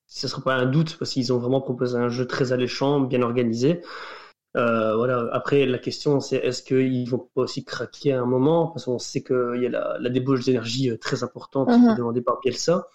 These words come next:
Speaker 1: Et on est quand même dans une saison où il va avoir un match tous les trois jours. Euh, voilà, si on parle tout le temps de la période du Boxing Day en Angleterre, parce que c'est très, très intense, là, ça va être une saison de Boxing Day en quelque sorte.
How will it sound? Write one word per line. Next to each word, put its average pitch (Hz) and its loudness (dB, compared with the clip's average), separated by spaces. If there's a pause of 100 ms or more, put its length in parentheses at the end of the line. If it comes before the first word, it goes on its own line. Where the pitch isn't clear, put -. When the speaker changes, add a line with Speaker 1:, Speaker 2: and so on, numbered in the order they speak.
(220)
Speaker 1:
Et 127 2
on 120 2
est 123 4
quand 139 2
même 143 6
dans 123 2
une 117 -2
saison 127 2
où 117 2
il 110 -4
va 117 -2
avoir 127 0
un 120 0
match 127 -2
tous 120 -6
les 110 -4
trois 113 -4
jours. 160 0 (560)
Euh, 117 0
voilà, 131 2
si - -6
on 127 2
parle 131 2
tout - -8
le 131 -10
temps 139 4
de 127 2
la 123 2
période 120 0
du 123 -2
Boxing 123 0
Day 127 2
en 123 4
Angleterre, 117 -2
parce - -20
que - -16
c'est - -10
très, - -8
très - -12
intense, 156 -2 (180)
là, 131 2
ça 120 -2
va 123 4
être - -6
une 147 6
saison 139 2
de 135 2
Boxing 127 -2
Day 143 4
en 113 -2
quelque 117 -12
sorte. - -10